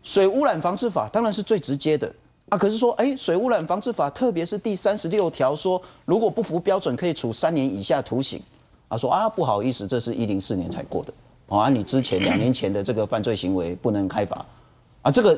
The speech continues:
这个其实在法律上也对了哈。那好，如果说这一条罚不了，你说另外一条，我们来看看废弃物清理法。我们先看下面这个，任意弃，废，弃置有害事业废弃物。他说，啊，这个是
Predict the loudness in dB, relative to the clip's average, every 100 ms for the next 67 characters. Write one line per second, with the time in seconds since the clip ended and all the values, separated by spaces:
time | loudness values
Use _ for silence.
0 | 4 2 4 2 2 0 0 0 2 2
1 | 2 2 0 -2 -4 0 2 2 -2 -6
2 | -8 -12 -20 _ _ _ _ -2 0 4
3 | 2 2 2 4 4 4 2 2 2 0
4 | 0 0 0 -2 -4 -10 _ _ _ _
5 | 0 4 4 2 2 0 0 -2 0 -2
6 | -2 -2 -2 -4 -10 _ _ _ 2 4
7 | 4 0 -2 0 0 0 0 2 0 -2
8 | -2 0 0 0 0 0 2 2 2 0
9 | -2 -4 -10 _ _ 0 2 2 -2 0
10 | -2 0 -2 0 2 2 -2 -14 _ _
11 | -8 0 2 2 0 0 2 0 2 0
12 | 0 0 0 0 -2 -4 -4 -6 -10 -20
13 | -10 -4 -2 -2 -6 -6 -14 -20 _ -2
14 | 0 0